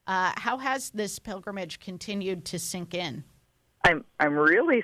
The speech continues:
Speaker 2: still working on digesting it. It's, it's so interesting how this is taking me <laughs> some time. In fact, I, I've decided I really need to get away and, uh, have just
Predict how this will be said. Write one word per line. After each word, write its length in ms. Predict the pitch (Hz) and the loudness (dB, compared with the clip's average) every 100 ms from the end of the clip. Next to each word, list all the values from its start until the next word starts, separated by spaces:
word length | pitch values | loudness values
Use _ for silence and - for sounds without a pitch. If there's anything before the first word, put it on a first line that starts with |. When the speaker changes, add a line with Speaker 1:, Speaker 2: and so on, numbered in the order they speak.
| - | 4
Speaker 2:
still 160 | 170 | 4
working 300 | 156 170 165 | 6 2 2
on 120 | 147 | 2
digesting 600 | 147 143 143 147 - 427 | 4 2 4 0 0 -2
it. 140 | 214 127 | 2 2
It's, 120 | 131 - | 0 -4
it's 180 | - 160 - - | -2 -2 -2 2
so 180 | 190 196 | 6 6
interesting 520 | 185 196 330 - 160 | 4 2 0 2 0
how 100 | 170 | 4
this 160 | 143 151 - | 4 4 2
is 140 | 147 - | -4 4
taking 320 | 170 151 175 175 | 4 6 2 4
me 160 | 214 - | 4 4
<laughs> 60 | |
some 160 | - 220 | 2 2
time. 520 | - 196 226 175 190 | 4 6 6 4 6
In 140 | 180 170 | 4 4
fact, 320 | 170 170 - | 4 4 0
I, 260 | 160 156 165 _ - - 294 269 | 2 2 0 _ -16 -6 -6 4
I've 200 | 180 185 | 4 6
decided 500 | 185 - 196 190 175 | 2 4 4 4 2
I 120 | 156 | 4
really 440 | 151 151 170 180 180 | 4 2 2 4 2
need 140 | 160 | 0
to 80 | 156 | 4
get 100 | 147 | 4
away 480 | 135 156 117 127 160 _ _ _ - | 6 4 4 -2 -6 _ _ _ -2
and, 340 | 156 143 135 | 2 2 4
uh, 300 | 131 123 117 | 4 4 2
have 260 | 135 143 139 | -2 -4 0
just 180 | 156 | 2